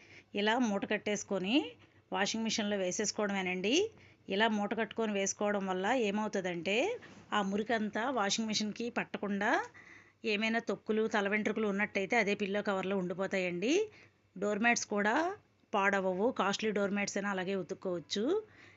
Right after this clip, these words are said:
నేను ఇందులోని వాషింగ్ బాల్స్ ఉంటాయి కదండి, ఆ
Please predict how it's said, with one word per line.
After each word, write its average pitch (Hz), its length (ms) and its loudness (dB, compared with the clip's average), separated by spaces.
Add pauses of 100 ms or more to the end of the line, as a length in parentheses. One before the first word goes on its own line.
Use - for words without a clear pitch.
(140)
నేను 208 220 0
ఇందులోని 208 460 0 (520)
వాషింగ్ 208 400 0
బాల్స్ 208 280 0
ఉంటాయి 214 260 -2
కదండి, 185 380 0 (680)
ఆ - 20 6